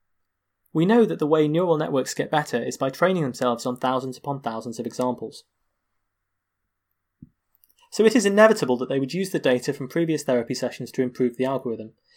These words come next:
in the same way that Alexa today records your conversations to help its understanding of the English language. But how that data is protected and safeguarded,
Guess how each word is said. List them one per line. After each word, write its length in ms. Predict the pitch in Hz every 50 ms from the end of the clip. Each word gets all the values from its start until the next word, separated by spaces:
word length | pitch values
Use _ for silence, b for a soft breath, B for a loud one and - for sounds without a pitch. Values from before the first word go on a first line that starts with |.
| _ _ _
in 100 | 147 131
the 60 | 127
same 220 | - - 175 175 165
way 120 | 165 151
that 100 | 160 165
Alexa 320 | 143 135 139 - - -
today 300 | 139 - 131 127 120 120
records 420 | 117 123 123 - - 160 170 160 -
your 80 | 143
conversations 640 | 139 - 139 131 127 - - 147 139 143 - 123 -
to 100 | - 147
help 220 | - 147 139 139 147
its 120 | 135 -
understanding 560 | 143 135 143 - - 131 120 117 113 120 120
of 100 | 117 -
the 100 | 123 117
English 260 | 113 117 - 113 -
language. 480 | 135 131 131 123 - 123 120 - - - _ _ _ _ _ _ _ _ _ _ _ - - - - - - - - - - - - _ _ _ _ _ _ _ _ _ b b b b _ -
But 100 | - -
how 180 | - 202 226
that 160 | 220 196 147
data 300 | - 151 156 143 - 160
is 100 | 139 131
protected 460 | - - 143 - 175 170 - - 139 117
and 100 | 120 113
safeguarded, 640 | - 175 190 185 - - 120 113 - - 147 147